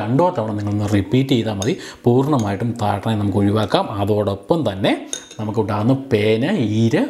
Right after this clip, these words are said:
അങ്ങനെ ഉണ്ടാകുന്ന എല്ലാ കാര്യങ്ങളും പൂർണ്ണമായിട്ടും മാറ്റി തലമുടി സംരക്ഷിക്കുവാനും നമ്മളെ ഒരുപാട് സഹായിക്കുന്ന നാച്ചുറലായിട്ടുള്ള ഒരു കണ്ടന്റാണിത്. Okay guys, അപ്പോൾ കണ്ടല്ലോ, ഈ ഒരു രീതിയിൽ നൂറ് ശതമാനവും നമ്മുടെ തലമുടിയിൽ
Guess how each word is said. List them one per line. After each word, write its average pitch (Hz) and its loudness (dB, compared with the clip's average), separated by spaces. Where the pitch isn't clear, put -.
അങ്ങനെ 110 -2
ഉണ്ടാകുന്ന 98 0
എല്ലാ 113 4
കാര്യങ്ങളും 98 -2
പൂർണ്ണമായിട്ടും 101 0
മാറ്റി 120 2
തലമുടി 240 4
സംരക്ഷിക്കുവാനും 110 -2
നമ്മളെ 107 0
ഒരുപാട് 131 2
സഹായിക്കുന്ന 101 -2
നാച്ചുറലായിട്ടുള്ള 110 0
ഒരു 101 -6
കണ്ടന്റാണിത്. 95 -2
Okay 180 4
guys, 294 0
അപ്പോൾ 226 6
കണ്ടല്ലോ, 233 2
ഈ - 8
ഒരു 175 2
രീതിയിൽ 151 4
നൂറ് 170 0
ശതമാനവും 123 0
നമ്മുടെ 147 -2
തലമുടിയിൽ 147 2